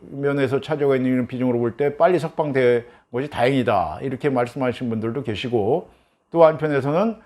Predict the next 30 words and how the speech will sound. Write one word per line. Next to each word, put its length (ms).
다른 260
사람들에 440
비해서 180
형평에 480
어긋난 440
거다, 480
이런 200
비판을 400
하기도 180
했습니다. 520
과연 520
뭐 220
때문에 300
그럴까요? 720
어, 140
여기에 240
대해서 320
오늘 340
알아보고 480
싶습니다. 640
종전에는 540
형기 360
오십오 520
퍼센트 360
내지 200
구십오 560
퍼센트를 800
마친 420
수용자인 540
경우에는 580